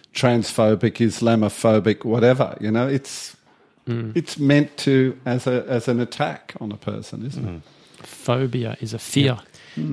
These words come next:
Speaker 3: Jimmy in the chat room, you've got the app. Okay. On the screen, Jimmy, above,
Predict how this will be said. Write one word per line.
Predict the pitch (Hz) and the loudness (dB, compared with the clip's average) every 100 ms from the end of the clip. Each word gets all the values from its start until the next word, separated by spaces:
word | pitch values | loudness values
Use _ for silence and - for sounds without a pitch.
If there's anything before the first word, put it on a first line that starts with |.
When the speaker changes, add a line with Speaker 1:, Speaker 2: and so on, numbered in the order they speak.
| 113 - | -4 4
Speaker 3:
Jimmy | 185 180 | 6 8
in | |
the | 139 | 6
chat | - 143 - | 4 2 4
room, | 139 107 82 78 _ | 4 4 2 -6 _
you've | - 113 | -8 0
got | 156 151 | 2 4
the | 131 | 4
app. | 117 80 - | 4 2 0
Okay. | 131 - 92 107 143 - | 0 2 2 2 -2 -4
On | 147 165 | 2 4
the | |
screen, | 143 - 160 180 175 | 4 2 2 4 4
Jimmy, | 131 131 143 | 4 4 6
above, | 139 101 139 120 - | 4 2 0 0 -8